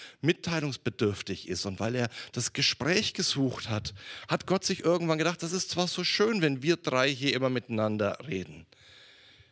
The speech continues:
aber vielleicht wär's gut, wir würden noch mal mit jemand anders reden." Und bei drei ist es so, das seht ihr hier, habt ihr so ein Dreieck und da ist da unten was offen. Wenn zwei Leute eine super Beziehung miteinander haben, ist es oft so, da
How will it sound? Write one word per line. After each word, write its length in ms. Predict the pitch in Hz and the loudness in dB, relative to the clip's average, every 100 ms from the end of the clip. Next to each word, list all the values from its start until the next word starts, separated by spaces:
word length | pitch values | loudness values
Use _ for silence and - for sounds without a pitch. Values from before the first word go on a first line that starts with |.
| - | -4
aber 160 | 120 107 | -2 -2
vielleicht 500 | - 95 92 123 - | -4 -2 0 -2 -2
wär's 220 | 120 - | -2 -2
gut, 160 | 143 | -2
wir 100 | 123 | 0
würden 160 | 113 127 | -2 -2
noch 100 | 120 | -4
mal 100 | 117 | -4
mit 100 | 107 | -2
jemand 200 | 107 104 | -2 -2
anders 360 | 131 160 - 87 | -2 -4 -4 -6
reden." 260 | 87 85 85 _ _ _ _ _ - - - - | -8 -10 -18 _ _ _ _ _ -20 -20 -20 -8
Und 240 | - 117 - | -4 -2 0
bei 120 | 107 | -4
drei 340 | - 101 127 175 | -2 -2 0 0
ist 340 | 117 92 - | 0 -2 -2
es 160 | 92 - | -2 -2
so, 340 | 101 143 165 127 | -2 -2 -4 -6
das 200 | 110 - | -4 -2
seht 200 | 107 - | -4 -2
ihr 160 | 104 | -4
hier, 400 | 82 95 120 170 170 _ _ - _ - _ | -2 -2 -2 -4 -8 _ _ -20 _ -20 _
habt 320 | - 113 - | -8 -8 -4
ihr 240 | 117 117 110 _ | -2 0 -2 _
so 220 | - 123 | -6 -2
ein 160 | 107 98 | -2 -4
Dreieck 420 | - 120 135 98 | -2 0 0 -2
und 120 | 92 | -4
da 80 | 92 | -4
ist 200 | 101 - | -6 -4
da 40 | |
unten 320 | 98 104 - 104 | -4 -6 -8 -8
was 180 | 95 | -8
offen. 360 | - 101 - 76 _ _ _ _ - - - - | -8 -10 -10 -16 _ _ _ _ -20 -16 -14 -4
Wenn 140 | 113 | 0
zwei 280 | - 127 185 | 2 4 4
Leute 540 | 165 110 113 123 113 - | 4 4 2 0 0 -2
eine 160 | 110 101 _ _ | -2 -2 _ _
super 320 | - 131 123 | -2 2 2
Beziehung 540 | 110 101 - 120 127 117 | 0 -2 0 2 2 2
miteinander 540 | 117 110 107 117 110 | 0 2 0 0 0
haben, 320 | 113 127 135 | 0 0 0
ist 200 | 123 - | -2 -2
es 160 | 131 - | -2 0
oft 220 | 120 - | -2 -2
so, 120 | 127 | -2
da 140 | 117 | 0